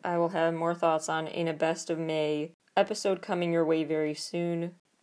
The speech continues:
Bittersweet, as of recording time, top ten regions so far around the world on iTunes. Seventeen's most iconic choreography-based video, Don't Wanna Cry,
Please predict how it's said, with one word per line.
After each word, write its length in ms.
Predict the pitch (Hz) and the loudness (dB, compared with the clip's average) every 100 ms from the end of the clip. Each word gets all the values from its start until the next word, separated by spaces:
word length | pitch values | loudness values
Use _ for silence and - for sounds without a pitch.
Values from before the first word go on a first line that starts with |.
| - | -2
Bittersweet, 560 | 196 247 269 - 233 226 | 4 4 2 -4 -6 0
as 180 | 190 185 | 2 2
of 160 | 202 175 | 0 -2
recording 400 | 175 190 180 175 | -2 0 -2 -2
time, 440 | - 175 170 170 - - | -4 -2 -2 -4 -8 -6
top 280 | - 262 - | 2 2 2
ten 220 | - 233 | -4 0
regions 460 | 214 202 185 196 170 | 2 0 0 -2 0
so 160 | 180 | -2
far 340 | 170 170 165 170 | 2 2 4 2
around 380 | 165 165 165 | 2 0 0
the 80 | 165 | 0
world 440 | 156 160 165 170 - | 2 2 4 2 0
on 280 | 170 160 - | -2 -2 0
iTunes. 800 | 165 165 170 160 156 156 - _ - | 0 0 -4 -6 -6 -10 -16 _ -8
Seventeen's 920 | - 240 262 233 - 226 214 208 190 - _ - | 0 2 2 -2 0 0 2 0 -4 -10 _ -6
most 300 | 190 202 202 | 2 2 4
iconic 420 | 175 - 190 180 | 0 0 -2 -2
choreography-based 1400 | - 175 165 180 170 165 - 160 156 - - 170 160 160 | 0 4 6 4 2 -2 0 -2 -2 -6 -4 -2 0 -2
video, 420 | 151 170 160 160 156 | -2 0 4 2 2
Don't 200 | 165 165 | 2 2
Wanna 220 | 165 156 | 0 -2
Cry, 600 | - 202 196 170 156 151 | -4 2 4 4 2 -2